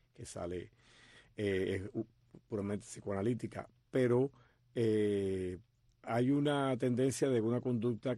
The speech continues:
que nada más que se enfocaba en la, en la conducta, la con-, la con-, la, la psicología conductual, o como se dice, se conoce en inglés, behaviorista.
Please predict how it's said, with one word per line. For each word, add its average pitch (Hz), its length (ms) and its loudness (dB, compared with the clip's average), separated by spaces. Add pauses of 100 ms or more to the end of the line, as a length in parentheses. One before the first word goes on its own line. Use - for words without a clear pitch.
(120)
que 113 140 -2
nada 113 240 2
más 151 280 0
que 147 140 0
se 120 120 0
enfocaba 110 500 0
en 101 80 -2
la, 92 120 -4 (100)
en 101 120 -8
la 90 120 -2
conducta, 95 680 -6 (580)
la 107 140 -4
con-, 98 260 -4
la 92 240 -2
con-, 90 340 -8
la, 87 200 -8 (180)
la - 80 -10
psicología 104 420 -2
conductual, 117 640 -2
o 113 60 -2
como 92 140 -8
se - 160 -10
dice, 95 220 -8
se 90 80 -14
conoce 101 320 -6
en 110 100 -4
inglés, 104 220 -4
behaviorista. 95 720 -4